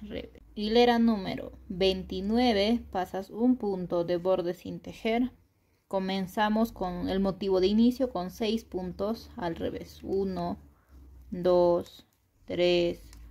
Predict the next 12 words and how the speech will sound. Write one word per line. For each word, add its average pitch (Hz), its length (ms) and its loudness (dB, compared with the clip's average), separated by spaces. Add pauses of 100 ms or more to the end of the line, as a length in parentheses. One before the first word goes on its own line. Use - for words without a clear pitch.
(400)
cuatro, 180 680 0 (600)
cinco 208 640 -2 (1120)
y 190 240 -6
seis. - 580 -12 (480)
Acá 160 440 -8
tomamos 185 480 -4
un 190 140 -6
ganchito, 175 760 -2
pasamos 175 640 -6
dos 220 220 0
puntos, 175 640 -6
uno 214 540 0